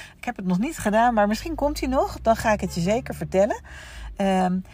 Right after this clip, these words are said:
maar klik op de link in bio, ga naar mijn free download en download dan hier, nou, bijvoorbeeld deze engagement tips. Ik heb het niet gedaan, maar het zou een heel goed voorbeeld kunnen zijn. En op nummer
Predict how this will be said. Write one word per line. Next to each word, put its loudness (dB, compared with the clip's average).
maar -4
klik -2
op -2
de -2
link 0
in 0
bio, 4
ga -2
naar 2
mijn -2
free -4
download 0
en -6
download -2
dan -4
hier, -8
nou, -2
bijvoorbeeld -2
deze -4
engagement -8
tips. -12
Ik -18
heb 0
het -2
niet 0
gedaan, 4
maar 0
het -6
zou 4
een 2
heel 2
goed -8
voorbeeld -10
kunnen -10
zijn. -10
En 4
op -4
nummer 2